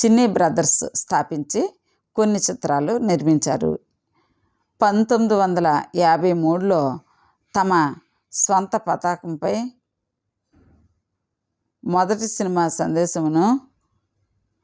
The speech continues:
మొదటి సినిమా సందేశాన్ని ఆమె,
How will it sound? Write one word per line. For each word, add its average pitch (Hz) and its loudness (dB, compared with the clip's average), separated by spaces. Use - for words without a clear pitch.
మొదటి 180 0
సినిమా 190 2
సందేశాన్ని 165 -2
ఆమె, 165 0